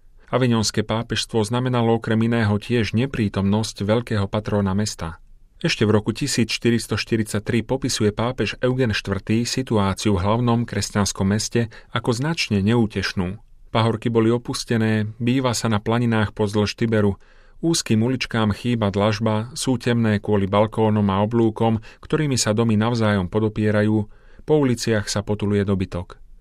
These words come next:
Na kapitole sa pasú kozy, Forum Romanum je pastvou pre kravy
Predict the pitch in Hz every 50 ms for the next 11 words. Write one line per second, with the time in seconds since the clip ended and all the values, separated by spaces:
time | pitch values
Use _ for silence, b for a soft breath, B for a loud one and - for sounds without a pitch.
0 | - - 127 123 - 127 123 120 117 120 113 113 107 - - 110 - 123 110 -
1 | - 117 107 - 123 123 120 107 95 90 87 - - - 110 113 113 110 107 104
2 | 117 131 135 131 131 127 127 127 120 117 - 131 127 - - - 131 127 120 -
3 | 123 117 120 - 135 123 117 107 98 85 B